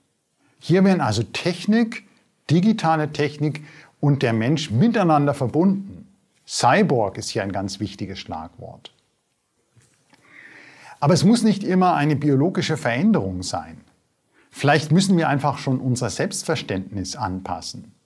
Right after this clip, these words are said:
Es gibt in der Philosophie schon heute Stimmen, die sagen, unser Selbst sei ausgedehnt. Es umfasse nicht nur den menschlichen Körper, sondern eben auch die digitalen Geräte, die wir benutzen, etwa mein Smartphone.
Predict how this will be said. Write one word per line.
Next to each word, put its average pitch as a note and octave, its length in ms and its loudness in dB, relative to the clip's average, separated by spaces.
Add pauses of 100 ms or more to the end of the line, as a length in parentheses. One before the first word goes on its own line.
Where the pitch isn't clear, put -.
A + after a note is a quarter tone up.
(1160)
Es C#3+ 160 -2
gibt E3 180 0
in F3 100 4
der C#3 100 4
Philosophie D3+ 500 2
schon C3+ 240 0
heute D#3+ 300 2
Stimmen, F#3+ 440 2
die D3+ 100 2
sagen, D#3 440 2
unser C#3 300 2
Selbst A#2 540 0
sei C3 340 0
ausgedehnt. A2 1160 -2 (460)
Es D#3 140 0
umfasse F3+ 500 2
nicht F#3+ 300 2
nur D#3+ 200 2
den B2+ 160 0
menschlichen A#2+ 540 -2
Körper, D3+ 640 2 (220)
sondern F3+ 400 2
eben D3+ 240 0
auch C3+ 200 0
die C3 140 -2
digitalen B2 540 0
Geräte, G#2+ 480 -2
die A2+ 180 -2
wir G#2+ 80 -4
benutzen, C3 600 -2
etwa C#3 360 0
mein D#3+ 220 0
Smartphone. D3 680 -4